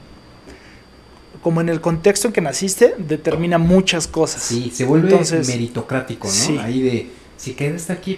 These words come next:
Speaker 2: pues ya quedaste cinco pasos atrás.
Speaker 1: Sí.
Speaker 2: Ya, porque naciste ahí.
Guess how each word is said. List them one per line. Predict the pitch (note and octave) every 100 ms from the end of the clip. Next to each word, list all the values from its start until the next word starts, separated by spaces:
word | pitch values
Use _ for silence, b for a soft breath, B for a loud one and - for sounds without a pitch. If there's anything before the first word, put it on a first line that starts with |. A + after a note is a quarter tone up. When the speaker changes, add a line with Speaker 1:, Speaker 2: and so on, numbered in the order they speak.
| -
Speaker 2:
pues | C#3+ C3 - - C#3
ya | E3 E3+
quedaste | E3+ E3 E3 D3+
cinco | E3 D#3 D3+
pasos | D3+ D3+ C#3+
atrás. | A#2+ C3+ D#3+ A3+
Speaker 1:
Sí. | - - F#3 - - - - - B2+
Speaker 2:
Ya, | D3+ C4+ D4
porque | D3+ D3+ D3+
naciste | D3 F#3 F#3+
ahí. | F#3+